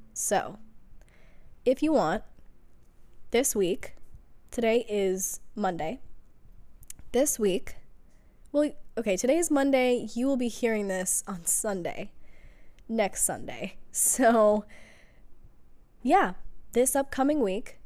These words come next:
let's try to just sit in however we're feeling, whether it's good,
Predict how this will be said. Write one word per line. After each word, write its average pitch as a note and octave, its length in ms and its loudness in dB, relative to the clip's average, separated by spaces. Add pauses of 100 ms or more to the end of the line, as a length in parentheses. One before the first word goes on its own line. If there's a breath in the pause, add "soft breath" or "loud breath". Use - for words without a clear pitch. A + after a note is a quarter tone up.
(300)
let's G#3 460 0
try F3 600 -2 (1040)
to A3 100 -4
just A3+ 600 2 (160)
sit - 540 0 (160)
in G3 120 0
however G#3 420 2
we're F#3+ 100 2
feeling, - 480 -8 (120)
whether F#3 300 0
it's E3+ 160 -6
good, - 320 -4